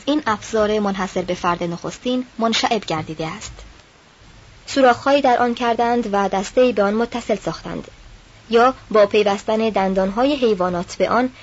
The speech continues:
اره را اختراع کردند و با متصل ساختن شاخه‌هایی به آن سرنیزه و خنجر و چنگال از آن ساختند. انسان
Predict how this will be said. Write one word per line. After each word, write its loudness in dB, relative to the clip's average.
اره 2
را 2
اختراع -2
کردند -2
و 4
با 6
متصل 0
ساختن 0
شاخه‌هایی 0
به 0
آن 0
سرنیزه 2
و 2
خنجر 0
و 2
چنگال -2
از -2
آن -6
ساختند. -14
انسان 2